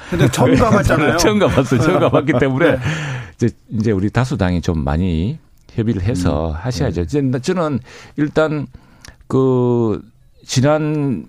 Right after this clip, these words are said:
Speaker 2: 취임사도 굉장히 인상적이었지만, 국회에 와서 정말 의회주의를 이야기하고 협치를 이야기하고 또 절대 다수의 그 민주당의 도움을 요구하고, 또 어제 또 마지막 인상적인 장면은 사실은 전체 그 주-, 저 국회 의서-,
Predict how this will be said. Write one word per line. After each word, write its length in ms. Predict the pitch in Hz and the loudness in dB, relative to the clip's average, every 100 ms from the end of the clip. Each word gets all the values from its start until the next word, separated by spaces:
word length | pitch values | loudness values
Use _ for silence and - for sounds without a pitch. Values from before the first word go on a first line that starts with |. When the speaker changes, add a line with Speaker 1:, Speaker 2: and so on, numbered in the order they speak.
| _ - | _ -8
Speaker 2:
취임사도 520 | - 123 127 147 127 | 2 2 4 0 -2
굉장히 260 | 101 104 127 | -2 -2 0
인상적이었지만, 840 | 123 123 101 95 - 90 101 67 - - - - | 0 2 2 0 0 -2 0 -4 -8 -20 -20 -4
국회에 300 | 135 123 151 | -2 2 2
와서 680 | 104 87 - 92 85 87 - - - - | 2 0 2 2 0 -2 -6 -16 -20 -8
정말 280 | 110 123 139 | 0 2 2
의회주의를 560 | 147 131 139 151 147 104 | 4 4 4 4 4 4
이야기하고 680 | 90 87 85 85 82 78 | 4 2 2 2 0 0
협치를 400 | 76 - - 117 | 0 -2 0 0
이야기하고 640 | 92 85 85 87 87 117 123 - - - | 2 2 2 0 2 -2 -2 -10 -10 -4
또 100 | 139 | 0
절대 360 | 165 175 185 | 0 0 2
다수의 640 | 170 170 - 139 127 131 | 2 0 0 0 2 2
그 80 | 120 | 2
민주당의 540 | 117 139 135 113 107 95 | 0 0 0 0 0 0
도움을 300 | 147 139 95 | 0 2 0
요구하고, 300 | 85 98 117 | 0 -2 0
또 120 | 196 | 0
어제 280 | 196 196 185 | 0 0 0
또 120 | 143 | 0
마지막 340 | 120 120 170 - | 0 0 -2 -2
인상적인 440 | 151 156 139 131 | -2 0 0 0
장면은 460 | 127 127 120 139 131 - - - - | 2 2 0 -2 -6 -14 -20 -18 -6
사실은 400 | - 165 190 170 - - - - - _ | 0 2 2 0 -4 -14 -20 -20 -20 _
전체 380 | - 202 202 151 | 0 2 2 2
그 220 | 139 143 | 2 0
주-, 140 | 123 - _ _ | 0 -12 _ _
저 420 | - 131 127 120 107 | -2 2 4 2 0
국회 220 | 147 175 | -2 0
의서-, 360 | 135 127 143 | 2 2 2